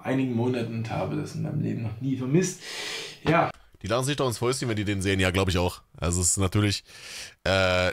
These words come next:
Speaker 2: eine geile Art und Weise, irgendwelche Ladenhüter, ja,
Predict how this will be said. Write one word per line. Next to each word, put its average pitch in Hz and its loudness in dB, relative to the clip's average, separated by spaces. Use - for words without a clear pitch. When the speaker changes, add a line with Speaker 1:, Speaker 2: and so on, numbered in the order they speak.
Speaker 2:
eine 104 0
geile 143 4
Art 143 2
und 120 -2
Weise, 127 0
irgendwelche 131 -2
Ladenhüter, 147 0
ja, 104 0